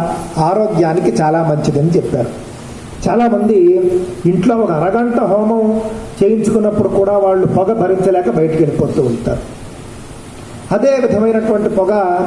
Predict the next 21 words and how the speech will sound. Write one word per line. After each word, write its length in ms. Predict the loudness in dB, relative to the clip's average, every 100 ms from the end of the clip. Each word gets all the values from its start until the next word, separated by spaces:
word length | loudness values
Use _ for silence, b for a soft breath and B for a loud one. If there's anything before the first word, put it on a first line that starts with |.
| -4 -8 -4
వాళ్ళకు 300 | 0 0 2
ఇష్టమైనటువంటి 840 | 2 4 2 4 2 2 0 2
ప్రదేశాల్లో 640 | 0 2 2 2 2 2 4
అయితే 220 | 2 2 2
మాత్రం 360 | 0 0 0
గంటలు 300 | 0 0 0
గంటలు 280 | 0 0 0
కూర్చుంటూ 480 | 0 0 2 0 2
ఉంటారు. 400 | 0 0 -2 -4 -8 -14 -18 -18 -18 -18 -16 -16 -16 -16 -16 -16 -18 -18 -18 -18 -18 -18 -16 -16 -16 -10 -2
మనం 240 | 0 0 0
ప్రయాణాలు 560 | 2 2 2 0 2 2
అవి 220 | 2 2
చేస్తూ 320 | 2 2 2 2
ఉన్నప్పుడు 360 | 2 2 0
ఫ్యాక్టరీల్లో 640 | 0 -2 0 2 4 4 2
పనులు 260 | 2 0 2
చేసేవాళ్ళు 580 | 2 2 2 2 2 2 2
రకరకాల 560 | 0 0 0 0 0 0
వాళ్ళు 220 | 0 0
ఉంటారు. 360 | 0 0 -2 -2 -8 -12 -14 -14 -14 -16 -16 -16 -6 0
రోజు 320 | 2 2